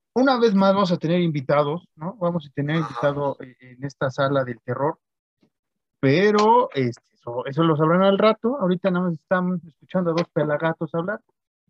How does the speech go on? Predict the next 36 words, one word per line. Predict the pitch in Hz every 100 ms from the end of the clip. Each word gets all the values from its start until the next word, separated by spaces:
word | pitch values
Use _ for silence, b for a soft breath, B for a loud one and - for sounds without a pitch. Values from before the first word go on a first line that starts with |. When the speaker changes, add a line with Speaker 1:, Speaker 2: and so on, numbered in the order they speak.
| -
Speaker 1:
Al | 135
rato | 156 156
llega | 165 160
el | 147
invitado, | 135 143 196 202 214
nada | 185
más | 175 -
que | 143
nos | 143
mande | 160 165
mensaje, | 156 160 220 202 247 - _
si | 170
es | 156
que | - 143 143 147
<laughs> | -
nos | 170 139
manda | 175 160
mensaje. | 160 156 220 - _ _ _ _ _ _ _ -
Nada, | 131 226 381 370 285
aquí | -
estamos, | - 277 277 233
Alan, | 214 190
felices | - 165 185 196 196 151
de, | 135 123
de, | 123 123 123
de | 131 131 139
regresar | 139 139 135 180 208
al | 175
terror, | 151 139 165 151
¿no? | 160 202
Después | 185 - 165 160
de | 170
una | 180
semana | 170 - 160 170
llena | 156 160 165
de | 143 127